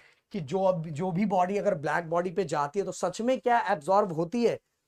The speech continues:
तो हाँ, इन्होंने, फेरी बाबा ने अपने एक्सपेरिमेंट से ये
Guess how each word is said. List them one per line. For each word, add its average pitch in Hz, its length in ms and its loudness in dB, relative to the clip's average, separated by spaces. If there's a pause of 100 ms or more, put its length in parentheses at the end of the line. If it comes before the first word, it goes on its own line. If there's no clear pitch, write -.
तो 175 80 0
हाँ, 151 280 -2
इन्होंने, 160 500 -2 (280)
फेरी 175 200 4
बाबा 185 300 4
ने 190 140 -2 (100)
अपने 180 280 0
एक्सपेरिमेंट 170 500 -4
से 233 220 2 (360)
ये 208 260 10